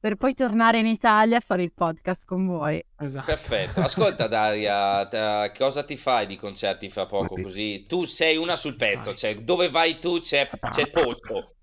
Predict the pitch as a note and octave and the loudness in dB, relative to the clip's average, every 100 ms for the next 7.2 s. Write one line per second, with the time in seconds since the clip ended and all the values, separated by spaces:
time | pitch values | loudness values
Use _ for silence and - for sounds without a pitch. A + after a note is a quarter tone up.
0 | _ C3 B2 B2 A#2+ B2 B2 A2 G#2+ G#2 | _ -6 0 2 4 2 0 2 2 0
1 | F#2+ F2 D#2+ E2 - _ _ - B3+ A#3+ | -4 -8 -10 -14 -16 _ _ -2 2 4
2 | A3 G3+ F#3+ B3 B3 G#3 F#3 G3 A#3+ C#4+ | 4 4 2 2 2 2 0 2 4 4
3 | A#3 C#4+ D#4 D#4 A3+ G3+ G#3+ A#3+ A#3 B3+ | 2 2 2 2 0 0 -2 -2 -2 0
4 | B3 A3+ - A3+ A#3+ - B3+ C4+ C#4+ D4 | 0 0 0 2 2 2 2 2 0 -4
5 | _ _ _ _ _ _ _ _ _ _ | _ _ _ _ _ _ _ _ _ _
6 | _ - A3 G#3 G#3 - B3 A#3+ C4 G3 | _ 0 2 2 0 0 0 2 2 2
7 | C4 C#4 | 2 4